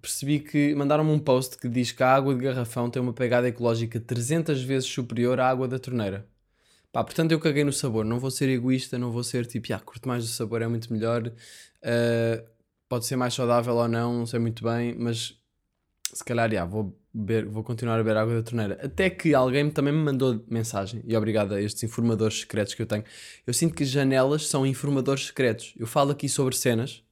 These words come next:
e vocês são agentes, ah, agentes secretos que na vossa vida,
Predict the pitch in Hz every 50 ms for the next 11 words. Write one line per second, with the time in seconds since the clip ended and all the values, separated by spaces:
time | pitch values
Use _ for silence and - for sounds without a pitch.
0 | _ _ _ _ _ _ _ _ _ _ _ _ _ _ - 123 120 143 143 147
1 | - 175 151 135 - - 147 147 143 131 123 147 175 180 170 175 - - - -
2 | - 139 131 127 120 127 127 123 165 175 175 175 - - - - - - - 143
3 | 143 135 135 135 - - - - - - 127 131 131 123 143 143 143 - 151 135
4 | 123 135 143 131 127 143 165 -